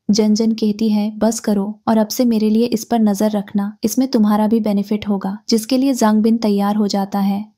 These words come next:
जंजन फूशियान के पास जाकर कहती है, "तुम कितना हार्ड वर्क करते हो,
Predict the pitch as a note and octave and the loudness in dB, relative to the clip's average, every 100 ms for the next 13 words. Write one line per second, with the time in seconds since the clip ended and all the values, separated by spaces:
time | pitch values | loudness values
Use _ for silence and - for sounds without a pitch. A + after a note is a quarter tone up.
0 | _ A3 A3+ A3+ C4 C4+ A#3 G#3+ A3 A3 | _ 0 2 2 2 2 0 0 0 0
1 | A3+ A3 G#3 G#3 G#3 G3+ G#3 G#3 G3+ G#3 | 0 -2 -2 0 -2 -2 -4 -2 -2 -2
2 | G#3 G#3 A3+ - B3+ B3+ A3+ A#3 A#3 A3 | -2 -2 -4 0 0 0 0 0 2 0
3 | G3 G3+ G#3+ G#3+ G3 G3+ G3+ G3 G#3 | 0 0 -2 -2 -6 -2 -4 -2 -6